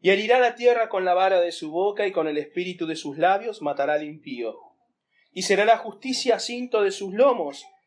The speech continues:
y la fidelidad ceñidor de su cintura. Morará el lobo con el cordero,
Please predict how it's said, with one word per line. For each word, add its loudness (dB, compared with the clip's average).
y -2
la 6
fidelidad 2
ceñidor 2
de -10
su -14
cintura. -2
Morará 4
el 2
lobo 2
con -2
el -2
cordero, 0